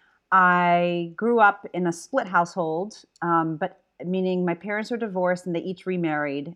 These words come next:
and every two weeks I would go back and forth between these two households. And so when I was at my father's house, um,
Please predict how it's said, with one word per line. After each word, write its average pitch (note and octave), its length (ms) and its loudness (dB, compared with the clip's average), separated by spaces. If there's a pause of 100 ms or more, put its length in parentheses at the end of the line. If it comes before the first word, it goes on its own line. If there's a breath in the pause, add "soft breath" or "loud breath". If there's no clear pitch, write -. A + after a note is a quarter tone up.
(120)
and D#3 200 -4
every F3 220 -2
two F#3 160 -10
weeks E3 240 -6
I D3 80 -6
would D#3 120 -8
go D#3 120 -8
back D3+ 240 -4
and E3+ 100 -10
forth D#3 300 -6
between D3+ 240 -4
these D3 160 -6
two D#3+ 160 -8
households. D#3+ 640 -2 (480 soft breath)
And F#3 100 -6
so G#3 120 2
when A3+ 360 4
I C#4+ 120 4
was G#3+ 160 0
at F#3 160 2
my F3 120 4
father's G3+ 680 4
house, - 600 -4 (120)
um, D3+ 600 -4